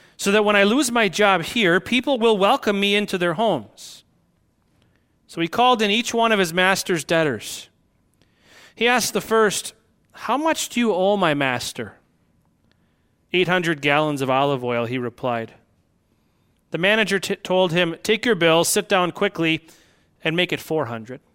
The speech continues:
Then he asked the second, "And how much do you owe?" "A thousand bushels of wheat," he replied.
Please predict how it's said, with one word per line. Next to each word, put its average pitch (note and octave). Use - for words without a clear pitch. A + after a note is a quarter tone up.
Then G3
he G3
asked G3
the G3
second, G3
"And F3
how F#3
much F#3+
do D#3+
you E3
owe?" A2
"A -
thousand F3
bushels E3
of C#3+
wheat," D#3
he C3
replied. A#2+